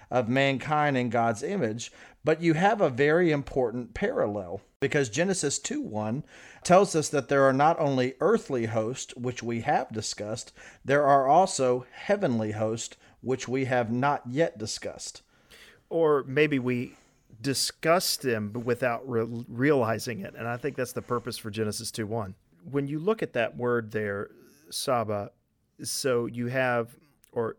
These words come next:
Speaker 2: Saba, you have a description of the host of the heavens. Now, there is something that in the previous episode we touched on it just for a moment, that the celestial objects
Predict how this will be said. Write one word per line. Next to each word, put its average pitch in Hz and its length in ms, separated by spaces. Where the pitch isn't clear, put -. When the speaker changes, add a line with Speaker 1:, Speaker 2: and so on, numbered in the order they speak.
Speaker 2:
Saba, 107 560
you 135 320
have 135 500
a 120 40
description 120 720
of 113 320
the - 80
host 123 480
of 120 380
the 113 100
heavens. 113 720
Now, 127 220
there 165 140
is 151 100
something 254 380
that 143 160
in 131 160
the 120 60
previous 165 460
episode 131 480
we 120 80
touched 139 380
on 123 120
it - 220
just 147 560
for 127 240
a 117 60
moment, 110 420
that 123 160
the 123 100
celestial 139 800
objects 120 800